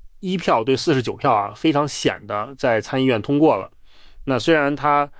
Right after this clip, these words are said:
预计会增加联邦的赤字啊，也受到了很多的批评啊，包括一些评级机构也发出了警告。但是呢，有一些银行呢，还是认为啊，这个东西会给美国的经济带来提振的作用。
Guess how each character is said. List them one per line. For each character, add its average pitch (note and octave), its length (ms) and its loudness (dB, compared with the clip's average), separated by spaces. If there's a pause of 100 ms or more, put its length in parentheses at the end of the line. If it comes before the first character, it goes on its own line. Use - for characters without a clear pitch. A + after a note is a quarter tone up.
(380)
预 F3+ 120 0
计 D#3+ 180 2
会 C3+ 200 4
增 C#3+ 200 0
加 C#3 180 2
联 B2 160 -2
邦 C#3+ 140 0
的 C#3+ 80 0
赤 C#3+ 240 0
字 C#3+ 240 2
啊， G#2 220 2
也 G2+ 140 -4
受 C#3+ 180 0
到 C3 140 4
了 A2+ 100 4
很 G2+ 180 -12
多 C3+ 160 0
的 C3 140 2
批 F3 260 -4
评 B2+ 240 -2
啊， A2 160 0
包 B2+ 160 0
括 C3+ 140 0
一 A#2+ 80 0
些 B2 100 -2
评 C3 220 -2
级 D3 100 2
机 D#3 160 4
构 D#3 220 4
也 G#2 100 -4
发 C3+ 160 -2
出 C3+ 120 -2
了 C3 100 2
警 G2 180 -8
告。 C#3 280 4
但 E3 120 2
是 E3 220 -2
呢， B2 300 2
有 G#2+ 160 0
一 A2 40 -4
些 D#3 140 0
银 D3 180 0
行 A#2+ 220 0
呢， C#3+ 160 2
还 A#2 140 -4
是 C3+ 100 -4
认 C3+ 180 0
为 G2+ 80 -4
啊， A2 140 0
这 B2+ 100 -4
个 C3 80 0
东 C3 160 0
西 C#3 80 0
会 C3 200 0
给 A#2 160 0
美 G#2+ 160 -2
国 G#2+ 120 -2
的 A#2+ 120 0
经 C#3 200 0
济 C3 140 0
带 A#2+ 160 2
来 A2+ 260 0 (920)
提 - 180 -2
振 F#3 140 4
的 B2 80 0
作 E3+ 200 2
用。 G#2 80 -2